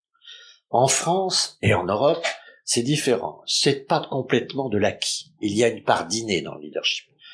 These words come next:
C'est en effet le charisme, le talent. De Gaulle, dans Le fil de l'épée, parle beaucoup du, de leadership et, et il dit cette phrase qui résume bien la pensée européenne du sujet. «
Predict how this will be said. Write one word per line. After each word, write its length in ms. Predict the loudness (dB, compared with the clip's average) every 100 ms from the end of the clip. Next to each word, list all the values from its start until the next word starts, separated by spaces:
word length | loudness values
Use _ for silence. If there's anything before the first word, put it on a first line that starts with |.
| -10
C'est 140 | -6 -6
en 80 |
effet 220 | -6 -4 -2
le 100 | -2
charisme, 560 | -2 -2 -4 -4 -6
le 160 | -8 -2
talent. 320 | 0 0 -2 -8 _ _
De 180 | 2 4
Gaulle, 340 | 6 6 4
dans 120 | 0
Le 40 | -4
fil 240 | -2 -2
de 80 | 0
l'épée, 640 | -2 -2 2 2 0 -6 -4
parle 200 | -4 -4
beaucoup 240 | -8 -6 -6
du, 100 | -6 -10 -10
de 80 | -10
leadership 580 | -4 0 0 0 0 -2
et, 140 | -4 -8 -18 -4
et 100 | -2
il 80 | 0
dit 100 | 0
cette 240 | 2 0
phrase 460 | 2 2 2 -2 -6
qui 240 | -10 -12 -6
résume 320 | -2 -2 -4
bien 180 | 0 2
la 100 | 2
pensée 300 | 0 0 0
européenne 640 | 2 0 0 2 4 4
du 100 | 0
sujet. « 500 | -4 -2 0 0 0